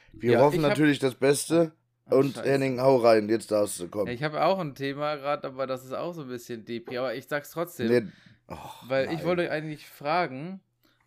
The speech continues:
Speaker 2: ob ihr Angst vorm Altwerden habt.
Speaker 1: Nö.
Speaker 2: Nee, ne?
Speaker 1: Nö.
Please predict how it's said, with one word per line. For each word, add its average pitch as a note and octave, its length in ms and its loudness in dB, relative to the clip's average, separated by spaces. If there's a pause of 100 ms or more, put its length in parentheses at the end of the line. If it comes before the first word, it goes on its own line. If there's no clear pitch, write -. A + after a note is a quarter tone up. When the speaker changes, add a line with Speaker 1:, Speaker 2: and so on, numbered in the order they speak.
Speaker 2:
ob C3 160 -8
ihr C#3 140 -6
Angst D#3+ 280 -6
vorm C3 200 -4
Altwerden A#2 680 -6
habt. - 400 -14 (200)
Speaker 1:
Nö. G#2 280 2 (1300)
Speaker 2:
Nee, C3 200 -6
ne? D#3 320 -8 (360)
Speaker 1:
Nö. A2+ 280 -2